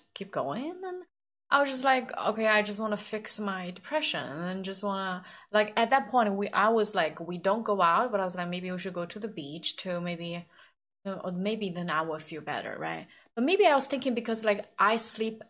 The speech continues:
i-, uh, like, in the daytime and wake up at nighttime is also a big reason. Huh?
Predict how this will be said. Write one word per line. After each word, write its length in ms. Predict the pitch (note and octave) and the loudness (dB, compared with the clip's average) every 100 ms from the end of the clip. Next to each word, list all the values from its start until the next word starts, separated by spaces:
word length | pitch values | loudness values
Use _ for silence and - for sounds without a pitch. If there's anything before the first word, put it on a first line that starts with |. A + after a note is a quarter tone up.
| F#3 | -12
i-, 140 | F#3 _ - | -12 _ 2
uh, 140 | F3+ | 4
like, 220 | E3+ D#3+ - | 4 0 -2
in 140 | F#3+ | -4
the 80 | F#3 | -4
daytime 720 | F3 F3+ F#3 F#3+ G3 F#3 F3+ | -2 -4 -4 -2 2 2 0
and 120 | E3 E3+ | -4 0
wake 220 | F3 F3 | 0 0
up 100 | F3+ | -2
at 120 | E3 | -2
nighttime 500 | D#3+ D3 F3 G3+ G#3 | -2 -4 -6 -6 -4
is 140 | F3+ | -4
also 600 | E3+ D#3+ E3+ F3+ E3+ - - | -2 -4 -4 -6 -4 -6 -6
a 60 | E3 | -8
big 280 | E3 E3 E3 | -6 -8 -10
reason. 260 | E3 D#3+ _ _ _ | -12 -14 _ _ _
Huh? 200 | - G#3 | -8 -6